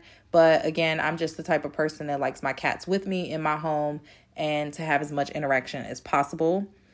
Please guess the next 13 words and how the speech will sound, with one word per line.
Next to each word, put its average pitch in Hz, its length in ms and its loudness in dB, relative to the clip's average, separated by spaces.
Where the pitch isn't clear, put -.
I 156 80 0
don't 151 240 2
want 151 220 -4
to 170 100 -2
just 147 240 -2
be 147 140 0
that 139 240 4
person 147 600 -2
that 139 460 2
goes 156 220 6
out 147 260 4
there 143 360 4
for 139 640 2